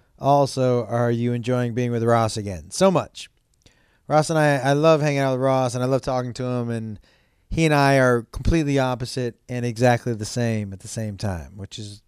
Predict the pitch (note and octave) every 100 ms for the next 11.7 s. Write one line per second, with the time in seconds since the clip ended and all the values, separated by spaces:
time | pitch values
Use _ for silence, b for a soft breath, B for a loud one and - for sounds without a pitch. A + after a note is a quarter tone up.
0 | _ C3 C3+ B2 A2 - - _ _ _
1 | _ _ _ _ _ _ _ _ _ -
2 | D3 D3 C3+ C3+ - C#3 B2 G2+ D#2+ -
3 | - B2 B2 F#2 - - - - _ _
4 | _ C3+ C#3+ C#3 B2+ A#2 A#2+ A2 F2 -
5 | - B2 C3+ G2 - - - - - B2+
6 | - B2 G2+ - G#2 G2+ G#2+ F#2 C#2 F2+
7 | _ _ _ _ _ _ _ _ _ _
8 | _ _ _ - D3 D3 C#3+ C#3+ C#3 C#3
9 | C3+ C3+ C3+ C3 B2+ - F3 E3 D3+ D#3
10 | D#3 D3 E3 D#3+ D3+ - E3+ C#3 A#2+ G#2
11 | G2+ F3+ G#3+ F#3+ F#3+ C3+